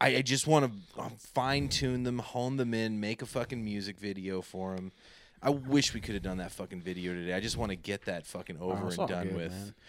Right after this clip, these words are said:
Speaker 1: I'm just so you know, I'm telling Louis, this is what I told Louis. I'm like, "Look here, bro.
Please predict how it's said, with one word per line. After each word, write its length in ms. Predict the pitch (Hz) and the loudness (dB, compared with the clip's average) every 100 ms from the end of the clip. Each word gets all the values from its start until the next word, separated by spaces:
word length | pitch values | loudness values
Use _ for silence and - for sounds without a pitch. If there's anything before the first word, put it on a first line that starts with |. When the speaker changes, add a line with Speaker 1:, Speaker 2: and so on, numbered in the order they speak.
| - - | -8 -2
Speaker 1:
I'm 120 | 127 | 0
just 240 | 120 165 | 2 4
so 40 | 202 | 4
you 220 | 139 135 | 4 4
know, 160 | 139 | 4
I'm 140 | 123 117 | 4 2
telling 340 | 131 117 104 | 2 2 2
Louis, 220 | 98 92 | 2 2
this 80 | 90 | 0
is 60 | 92 | -2
what 100 | 90 | -4
I 20 | |
told 240 | - 90 85 | -2 -4 -4
Louis. 120 | 85 | -6
I'm 60 | 82 | -6
like, 80 | |
"Look 160 | 87 85 | -6 -8
here, 100 | 80 | -10
bro. 80 | - | -14